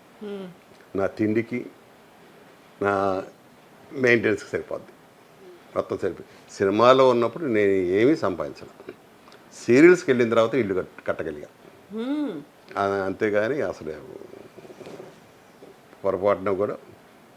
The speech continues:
Speaker 2: ఇల్లు అనేది లేదు. దాని మీద ఇంట్రెస్ట్ కూడా లేదు.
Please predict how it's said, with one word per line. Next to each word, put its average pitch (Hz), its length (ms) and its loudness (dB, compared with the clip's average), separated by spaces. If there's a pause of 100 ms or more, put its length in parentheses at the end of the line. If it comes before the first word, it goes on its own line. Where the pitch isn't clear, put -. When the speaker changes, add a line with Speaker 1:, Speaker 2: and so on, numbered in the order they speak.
(420)
Speaker 2:
ఇల్లు 98 160 0
అనేది 95 240 -2
లేదు. 78 160 -10 (2250)
దాని 135 180 8
మీద 170 120 10
ఇంట్రెస్ట్ 160 280 0
కూడా 123 120 0
లేదు. - 400 -10